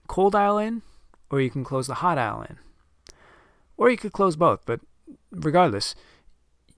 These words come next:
the idea is to make sure that the hot air and the cold air do not mix. So that really the, the key benefit of that is, uh, twofold.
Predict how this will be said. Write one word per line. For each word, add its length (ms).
the 140
idea 360
is 380
to 560
make 300
sure 300
that 180
the 80
hot 280
air 220
and 180
the 60
cold 320
air 200
do 140
not 260
mix. 560
So 160
that 220
really 400
the, 300
the 120
key 220
benefit 480
of 100
that 360
is, 600
uh, 400
twofold. 540